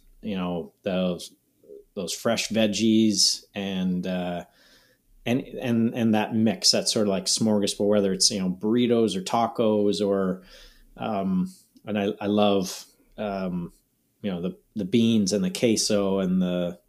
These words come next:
salsa and the guacamole. So that's, uh, anything kinda in and around, um, you know, you know, fresh, authentic and authentic, uh, Mexican food. That's, uh,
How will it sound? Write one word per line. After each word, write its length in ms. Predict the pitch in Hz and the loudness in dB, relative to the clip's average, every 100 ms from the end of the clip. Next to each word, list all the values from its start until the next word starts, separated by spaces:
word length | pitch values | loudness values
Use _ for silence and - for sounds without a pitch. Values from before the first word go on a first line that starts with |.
| _ - | _ -4
salsa 720 | - 113 107 - 107 98 95 | 0 2 2 2 2 0 -2
and 140 | 90 | -2
the 320 | 90 90 87 85 _ _ - | -2 -2 -4 -6 _ _ -10
guacamole. 800 | - 110 101 120 104 104 101 92 | -2 0 0 0 2 2 2 2
So 380 | - 104 90 - _ - - - _ - | 0 0 -2 -6 _ -20 -20 -20 _ -2
that's, 400 | 113 107 - - | 0 4 4 4
uh, 400 | 107 101 98 95 - - - | 2 2 0 -2 -12 -12 0
anything 640 | 127 143 139 139 131 127 | 2 2 4 2 2 0
kinda 380 | - 120 104 104 | 0 0 2 0
in 200 | 123 123 | 0 0
and 120 | 113 | 2
around, 720 | 110 107 113 113 110 104 95 - _ - | 2 2 2 2 2 0 -2 -8 _ -8
um, 520 | 101 101 95 95 92 - _ _ _ _ - | -4 -2 -2 -2 -4 -12 _ _ _ _ -10
you 80 | |
know, 260 | 95 92 98 - - - _ - | -6 -4 -4 -10 -20 -20 _ -12
you 100 | 95 | -10
know, 120 | 87 - - | -10 -14 -2
fresh, 280 | 123 113 120 | 0 2 0
authentic 580 | 104 - 113 107 110 | 0 0 -2 -2 -2
and 340 | 117 107 104 95 _ _ - | -2 0 -2 -6 _ _ -10
authentic, 680 | 101 - 113 104 104 - | -10 -4 -4 -4 -6 -6
uh, 160 | 110 98 | -4 -4
Mexican 540 | 98 101 - 101 110 | -4 -2 -4 -2 -4
food. 320 | 95 107 107 95 | -2 -2 0 -2
That's, 420 | 101 95 95 - | -4 0 0 0
uh, 300 | 92 92 | 0 -2